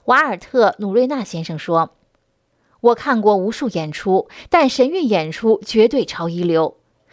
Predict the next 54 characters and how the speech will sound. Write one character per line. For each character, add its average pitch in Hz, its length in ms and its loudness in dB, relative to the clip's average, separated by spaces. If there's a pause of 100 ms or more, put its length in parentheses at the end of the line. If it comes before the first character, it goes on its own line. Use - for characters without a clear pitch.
(140)
色 220 240 4
彩 170 300 -4
非 233 140 -4
常 165 180 -10
亮 170 260 -4
丽， 170 280 -4 (220)
舞 302 180 4
蹈 254 240 4
美 214 200 -2
丽 247 160 -4
非 294 280 -4
凡， 165 320 0 (160)
编 233 240 0
导 147 160 -8
杰 165 200 -6
出， 202 440 -2 (420)
每 220 180 4
个 240 140 4
舞 190 220 2
姿 240 120 2
和 214 140 -2
动 190 260 -4
作 190 220 2
都 226 140 -4
好 180 200 0
像 214 240 -2
是 220 140 -4
在 185 180 0
对 220 120 -6
我 165 120 -8
们 156 120 -8
说 180 240 -2
话， 175 320 0 (200)
非 254 220 -4
常 185 220 -8
神 170 260 -8
奇。 - 360 -8 (380)
这 269 160 6
是 240 240 4
最 247 180 -4
美 180 220 -4
妙 190 200 -4
的 170 80 -2
语 160 140 -8
言， 165 320 -2 (340)
这 349 160 2
些 349 160 4
舞 302 160 -2
蹈 330 160 4
演 190 260 2
员 185 220 0
和 220 160 -2
编 285 280 0
导 175 200 0